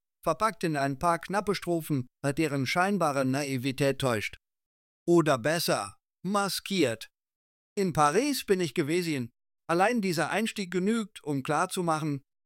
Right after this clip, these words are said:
hier spricht kein Weltreisender, kein Diplomat, sondern ein Beobachter. Ein staunender, vielleicht etwas unbeholfener, aber sehr genauer Beobachter.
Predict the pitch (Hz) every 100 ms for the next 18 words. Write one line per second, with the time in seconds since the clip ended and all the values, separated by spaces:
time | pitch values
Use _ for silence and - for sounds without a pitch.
0 | _ 370 302 - 277 254 - 220 196 170
1 | 190 190 175 165 160 151 139 139 - 302
2 | 254 220 208 185 196 190 - _ 156 269
3 | 233 196 170 180 190 170 185 226 202 160
4 | - 127 - _ _ _ _ _ _ _
5 | 156 147 - - 240 269 254 196 165 139
6 | - _ - 233 196 190 - 160 170 160
7 | - 202 226 208 185 185 170 160 139 -
8 | _ _ - 185 175 160 147 208 233 214
9 | 185 170 165 180 202 175 185 160 175 160
10 | 127 135 104